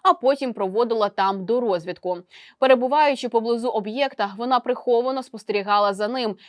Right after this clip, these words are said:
щоб встановити там орієнтовну кількість особового складу та військової техніки. Потім отримані відомості агентка меседжером передавала своєму російському куратору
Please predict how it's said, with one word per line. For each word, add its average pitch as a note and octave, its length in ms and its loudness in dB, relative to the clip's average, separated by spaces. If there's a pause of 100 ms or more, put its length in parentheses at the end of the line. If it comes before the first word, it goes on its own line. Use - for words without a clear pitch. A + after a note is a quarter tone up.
(120)
щоб - 180 -4
встановити B3 580 0
там A#3 280 4
орієнтовну A#3 680 -2
кількість G#3+ 420 -10
особового G3 600 -4
складу A#3 420 0
та B3+ 160 -2
військової G3+ 640 -6
техніки. F3+ 600 -4 (320)
Потім C#4+ 300 -2
отримані A#3+ 440 -2
відомості A3 560 -4
агентка B3+ 480 0
меседжером G3 640 -2
передавала G3 640 0
своєму A#3+ 520 -4
російському B3+ 580 -8
куратору B3+ 600 -4